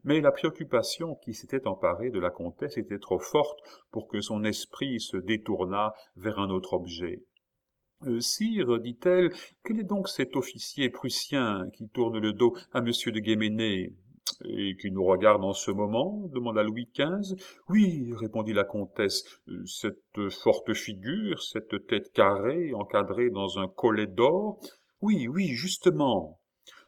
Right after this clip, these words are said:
Euh, « un accrédité de mon cousin de Prusse, euh, quelque philosophe comme lui.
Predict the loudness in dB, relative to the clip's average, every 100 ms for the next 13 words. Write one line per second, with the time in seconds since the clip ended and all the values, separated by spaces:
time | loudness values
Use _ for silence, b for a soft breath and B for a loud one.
0 | B 2 4 2 4 4 4 0 0 0
1 | 2 4 2 0 -2 -2 0 0 0 -2
2 | -4 0 0 0 -6 -6 -4 -6 -4 -4
3 | -2 -4 -4 -4 -2 0 2 4 2 2
4 | -2 0 -2 -4 -6